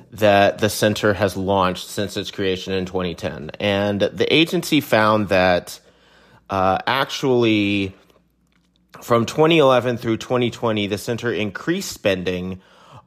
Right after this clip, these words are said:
on, for Medicare by five point four billion dollars.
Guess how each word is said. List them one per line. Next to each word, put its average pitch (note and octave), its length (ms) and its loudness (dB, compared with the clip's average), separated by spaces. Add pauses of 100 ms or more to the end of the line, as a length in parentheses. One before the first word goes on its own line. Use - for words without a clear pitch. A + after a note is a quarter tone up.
on, B2+ 600 4
for D3 280 0
Medicare G2 720 0
by G2 280 4
five A#2 340 0
point A2 180 -2
four G#2 220 -4
billion G2 340 -2
dollars. D2+ 640 -8